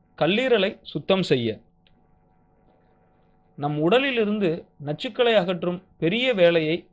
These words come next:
கல்லீரல் செய்து கொண்டிருக்கிறது. அதுவே நச்சுக்களால் சூழப்பட்டு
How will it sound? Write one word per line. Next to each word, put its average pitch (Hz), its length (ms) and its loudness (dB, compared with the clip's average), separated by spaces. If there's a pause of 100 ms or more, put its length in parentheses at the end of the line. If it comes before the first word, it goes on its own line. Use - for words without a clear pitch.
(160)
கல்லீரல் 185 520 0
செய்து 165 340 0
கொண்டிருக்கிறது. 127 720 -4 (560)
அதுவே 196 560 0 (160)
நச்சுக்களால் 220 680 0
சூழப்பட்டு 202 800 -4